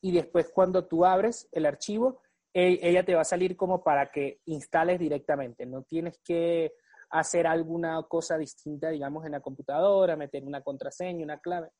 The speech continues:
No. Simplemente lo que le das es instalar y, este, allí de una vez ya,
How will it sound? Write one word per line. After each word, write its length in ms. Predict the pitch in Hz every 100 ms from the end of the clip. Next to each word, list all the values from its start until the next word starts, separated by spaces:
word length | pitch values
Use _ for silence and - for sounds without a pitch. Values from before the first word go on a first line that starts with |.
| _ -
No. 220 | 156 - _ _ _
Simplemente 680 | - 165 160 180 180 175 180
lo 160 | 175
que 100 | 160
le 120 | 147
das 340 | 143 170 214 -
es 320 | 156 151 151 -
instalar 680 | 160 - 143 156 233 285 _ _ _ _ _ -
y, 340 | 190 220 226 -
este, 760 | 165 151 - 160 156 151 151 -
allí 320 | 151 147 156
de 100 | 170
una 160 | 170
vez 260 | 165 165 160
ya, 600 | 156 160 160 156 143 147